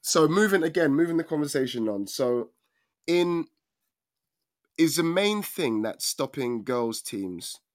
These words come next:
is it supply? Um, is it ju-, do you think it's more down to just the,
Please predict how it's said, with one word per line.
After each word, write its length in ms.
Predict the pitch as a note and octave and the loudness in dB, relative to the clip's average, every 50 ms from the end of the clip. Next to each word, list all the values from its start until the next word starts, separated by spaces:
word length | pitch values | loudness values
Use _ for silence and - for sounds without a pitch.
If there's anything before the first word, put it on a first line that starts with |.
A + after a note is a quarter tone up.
| _ _ _ _ _ _ _ _ _ _ _ _ _ - | _ _ _ _ _ _ _ _ _ _ _ _ _ -2
is 160 | C#3 C3 B2 | -2 0 0
it 120 | C3 B2+ | -2 0
supply? 680 | - - - - - - D3+ C#3 C3 G#2+ F#2+ G2 A#2 C#3 _ _ _ _ _ _ _ _ _ _ _ _ | 0 -2 -2 -2 -4 0 2 2 2 2 0 -4 -8 -12 _ _ _ _ _ _ _ _ _ _ _ _
Um, 140 | A2 A2+ A2 | -4 -2 -2
is 160 | A2 - - - - | -2 -2 -4 -6 -2
it 260 | - C#3 B2 C#3 A#2 | -4 -2 -2 -2 -2
ju-, 160 | - C#3+ C3 B2+ | -2 -2 -2 -2
do 80 | B2 | -4
you 80 | C3 B2+ | -4 0
think 220 | - E3 E3 D#3+ | 0 0 0 0
it's 160 | D#3+ C3+ B2 | -2 -4 0
more 260 | B2+ B2+ C3+ C#3 C#3 C3+ | 0 2 4 4 4 2
down 320 | A2+ B2+ B2 A#2+ A#2+ A#2 | 2 0 0 0 0 -2
to 120 | A#2 A#2 | -4 -4
just 180 | G#2+ A#2 A2+ - | -6 -6 -6 -4
the, 180 | - A2+ A#2 | -4 -4 -4